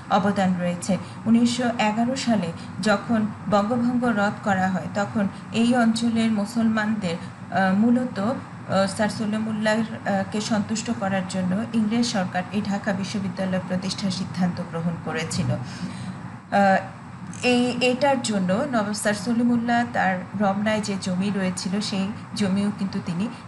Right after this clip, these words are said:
দান করেছিলেন। আহ, এই ঢাকা বিশ্ববিদ্যালয়, তোমরা জানো যে, প্রাচ্যের অক্সফোর্ড নামে পরিচিত, অর্থাৎ এই বিশ্ববিদ্যালয়টি অত্যন্ত গুরুত্বপূর্ণ একটি, আহ, অবদান হিসেবে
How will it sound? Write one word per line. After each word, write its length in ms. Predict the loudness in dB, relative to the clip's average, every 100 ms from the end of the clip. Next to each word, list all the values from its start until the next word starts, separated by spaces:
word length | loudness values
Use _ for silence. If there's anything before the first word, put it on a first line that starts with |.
| 2
দান 220 | 2 2 -4
করেছিলেন। 560 | -6 -6 -4 -4 -4
আহ, 1080 | -4 -8 -14 -16 -16 -16 -14 -6 0 2 2 0 -6 -14 -16 -16 -16 -16 -16 -18 -18 -12 -10 -10 -12 -14 -16 -16 -18 -18 -4
এই 260 | 0 0 0 -6 -4
ঢাকা 260 | 0 2 2
বিশ্ববিদ্যালয়, 760 | 0 0 -2 -2 -2 -2 0 -2
তোমরা 240 | -2 -2
জানো 360 | 0 -2 -2 -2
যে, 80 | -4 -2
প্রাচ্যের 640 | 0 0 -4 -6 -2 -2 -2 -8 -4
অক্সফোর্ড 600 | -2 0 -2 0 2 2
নামে 240 | 0 0 0 -2
পরিচিত, 500 | -4 -4 -6 -4 -4 -6 -10 -10 -2
অর্থাৎ 380 | 0 2 0
এই 120 | 0 0
বিশ্ববিদ্যালয়টি 1120 | 0 0 0 0 0 2 2 0 -2 -2 -2 -4 -2
অত্যন্ত 600 | -2 0 0 0 0 -2 -4 -8 -2
গুরুত্বপূর্ণ 800 | 0 0 0 -2 0 -2 0 -4 -6 -4
একটি, 380 | -2 -2 0 -2
আহ, 680 | -2 -6 -4 2 4 4 4
অবদান 400 | 2 2 2 4
হিসেবে 520 | 2 0 -2 -2 -2